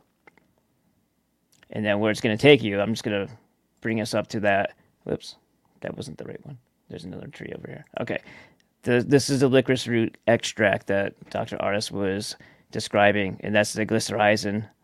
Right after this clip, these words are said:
okay? Um, and when you look at this, it says, he, she actually updated the, uh, website. It says, "Doctor Brian Artis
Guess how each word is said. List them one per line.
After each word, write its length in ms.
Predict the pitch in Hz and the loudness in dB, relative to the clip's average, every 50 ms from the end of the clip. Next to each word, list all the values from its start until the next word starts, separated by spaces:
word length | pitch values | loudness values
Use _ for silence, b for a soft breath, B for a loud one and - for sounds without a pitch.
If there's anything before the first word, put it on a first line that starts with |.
| _ _ - - | _ _ -14 -10
okay? 420 | - 110 - 113 104 104 117 127 120 _ _ _ _ _ _ _ _ _ - - - | -10 -6 -2 0 2 2 2 0 -2 _ _ _ _ _ _ _ _ _ -18 -8 -2
Um, 460 | 92 90 87 90 90 92 - - - _ _ - | -2 0 2 2 0 0 -4 -6 -10 _ _ -4
and 140 | 113 120 | -2 0
when 120 | 120 117 113 | 2 2 2
you 140 | 107 101 110 | 2 2 2
look 220 | 113 131 165 - | 4 4 4 6
at 220 | - 143 127 117 - | 6 4 4 4 2
this, 340 | 110 107 104 117 - - - - | 0 0 0 0 -4 -8 -8 -6
it 80 | 113 | -6
says, 520 | 113 - 127 117 107 107 107 - - - - - | -4 0 2 2 2 2 0 -2 -8 -10 -12 -8
he, 160 | 117 123 117 | -6 -6 -6
she 220 | - - 143 151 | -2 4 6 6
actually 200 | 143 127 - 143 120 | 6 6 6 4 4
updated 480 | 120 117 - 135 123 101 113 107 101 | 4 4 4 2 4 4 2 0 0
the, 260 | 90 110 107 107 107 | 0 0 0 2 4
uh, 120 | 104 101 98 | 4 4 4
website. 300 | 110 113 113 - 113 101 | 4 0 0 0 -2 -2
It 80 | 101 | -2
says, 160 | - 113 107 - | -2 -4 -4 0
"Doctor 260 | 107 107 110 - 113 | 0 -2 0 0 -2
Brian 280 | 104 117 110 107 104 | 2 4 4 4 4
Artis 420 | 101 104 104 104 104 104 - - | 4 4 4 4 2 0 -2 -8